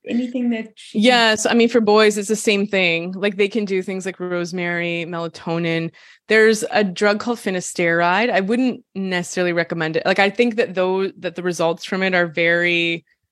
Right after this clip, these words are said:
Speaker 2: iffy. It's an androgen blocker. You wouldn't necessarily wanna put a young male on that. Um, but things like, like a regular scalp massage with rosemary, and then looking at, like, you know, how are his, um,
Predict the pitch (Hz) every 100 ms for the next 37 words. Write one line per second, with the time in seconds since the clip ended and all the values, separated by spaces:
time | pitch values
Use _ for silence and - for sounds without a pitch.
0 | _ 175 175 - 247 240 185 - 175 170
1 | 180 180 190 175 175 180 233 247 - -
2 | 180 196 202 160 180 - 185 175 170 -
3 | 170 156 147 160 170 165 190 _ _ _
4 | - 175 156 160 170 170 170 175 202 233
5 | - - - _ - 180 175 170 170 196
6 | - 220 226 214 202 202 185 185 190 185
7 | - 175 160 170 175 170 170 170 165 165
8 | 175 170 175 175 170 _ - _ - 220
9 | 233 220 226 214 180 185 - 185 175 190
10 | 185 185 175 165 175 170 165 165 - _
11 | _ _ _ _ _ - 170 160 156 147